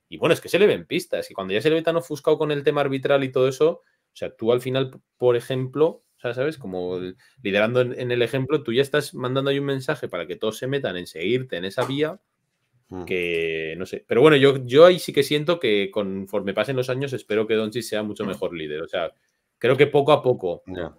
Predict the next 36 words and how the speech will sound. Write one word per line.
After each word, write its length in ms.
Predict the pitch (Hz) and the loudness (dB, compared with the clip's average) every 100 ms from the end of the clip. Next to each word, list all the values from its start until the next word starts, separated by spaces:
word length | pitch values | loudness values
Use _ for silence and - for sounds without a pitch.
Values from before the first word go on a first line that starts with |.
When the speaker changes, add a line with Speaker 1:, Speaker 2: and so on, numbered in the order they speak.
| _ _ | _ _
Speaker 1:
si 300 | - 110 110 | -8 -4 -2
consigues 420 | 123 127 139 139 | -4 -2 -2 2
llegar 240 | 147 143 | 4 4
a 40 | 139 | 2
esas 180 | 139 | -2
instancias 480 | 139 131 104 98 101 | -4 -4 -4 -4 -6
y 80 | 104 | -2
tal, 320 | 117 151 151 | 2 2 0
tú 120 | - 139 | -6 -4
mismo 260 | 135 139 | -2 0
te 80 | 131 | 2
vas 120 | 131 | 2
dando 260 | 139 135 127 | 2 -2 -2
cuenta, 320 | 139 139 170 - _ _ _ | -2 0 0 -4 _ _ _
pues 160 | - - | -18 -8
un 60 | 101 | 2
poco 200 | 123 143 | 4 4
como 200 | 117 107 | 2 0
hemos 200 | 123 123 | 0 -2
visto 220 | 104 - | -4 -4
en 100 | 92 | -4
todos 180 | 98 101 | 0 0
los 140 | 92 | 0
grandes 400 | 101 95 98 95 | 0 0 0 0
jugadores, 480 | 90 90 87 160 110 | -2 0 2 2 0
¿eh? 100 | 131 | -4
Kobe 220 | 120 98 107 | -4 -2 2
Bryant 300 | 113 113 113 | 2 2 -2
también, 340 | 113 127 127 | -2 -2 -2
que 80 | 120 | -2
era 100 | 110 | -2
un 140 | 113 | -4
chupón, 460 | - 107 120 120 117 | -8 -4 2 2 2
un 80 | 113 | -2
egocéntrico, 560 | 110 113 117 113 113 | -4 -4 -6 -6 -6
etcétera. 540 | 110 127 123 123 135 | -6 -6 -2 0 0